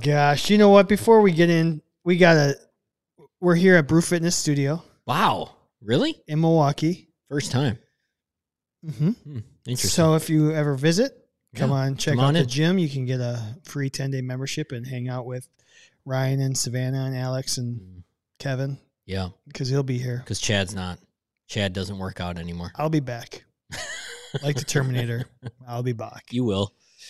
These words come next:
Speaker 2: When your kid's, like, eight.
Speaker 1: No.
Speaker 2: <laughs>
Speaker 1: As soon as this baseball season's over, I'm getting my ass back into shape.
Speaker 2: Who else can we thank?
Speaker 1: Right here.
Speaker 2: <gasps>
Speaker 1: Our friends
Speaker 2: Oh.
Speaker 1: at W W W dot healthy roster dot com,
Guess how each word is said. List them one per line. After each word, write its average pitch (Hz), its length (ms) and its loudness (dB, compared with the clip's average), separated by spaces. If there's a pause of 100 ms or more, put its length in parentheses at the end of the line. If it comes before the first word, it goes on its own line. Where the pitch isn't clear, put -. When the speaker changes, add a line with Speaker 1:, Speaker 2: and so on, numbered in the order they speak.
Speaker 2:
When 110 120 0
your 110 100 0
kid's, 117 240 2
like, 107 220 0
eight. 92 280 -10 (1120)
Speaker 1:
No. 151 180 2 (640)
Speaker 2:
<laughs> - 300 -14
Speaker 1:
As 143 140 -6
soon 202 260 4
as 170 100 4
this 160 160 0
baseball 156 420 2
season's 151 360 0
over, 147 240 4
I'm 135 160 -2
getting 139 180 -4
my 131 220 -8 (300)
ass 135 380 -2
back 127 400 -4
into 131 360 -6
shape. 113 460 -10 (180)
Speaker 2:
Who 139 140 -6
else 170 160 -6
can - 160 -8
we 85 80 -10
thank? 87 340 -12 (880)
Speaker 1:
Right 170 140 4
here. 131 280 2 (300)
Speaker 2:
<gasps> - 480 -16
Speaker 1:
Our 147 120 -2
friends 160 380 2
Speaker 2:
Oh. 147 60 4
Speaker 1:
at 131 140 -2 (440)
W 147 220 0
W 139 260 0
W 135 260 -2
dot 131 180 -2
healthy 131 320 -2
roster 135 340 -2
dot 131 260 -2
com, 180 380 0